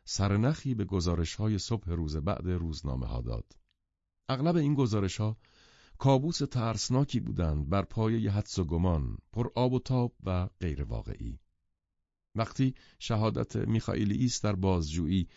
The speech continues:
سوء ظن ویلسون را به مرتل آشکار کرد، با خودم فکر کردم که کل ماجرا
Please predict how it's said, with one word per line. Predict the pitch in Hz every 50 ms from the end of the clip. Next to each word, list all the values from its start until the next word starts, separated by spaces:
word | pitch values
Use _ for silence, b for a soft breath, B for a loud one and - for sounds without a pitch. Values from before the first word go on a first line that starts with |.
| B B B B
سوء | B - - 123 123 123
ظن | 117 107 131 135 135 131
ویلسون | 127 113 110 107 101 - - 117 110 98
را | 90 85 76
به | 73 - 92
مرتل | 90 90 90 85 - - 113 107 92
آشکار | - 80 76 71 - - - 65 60 -
کرد، | - - 98 101 110 - - - _ _ _ _ _ _ _ _ -
با | - 147
خودم | - - 165 165 156
فکر | 147 - 127 139 -
کردم | - 135 117 104 95 98 92 87
که | - 92
کل | - - - 175 185 170 139 110
ماجرا | 95 85 76 71 73 76 76 80 80 80 78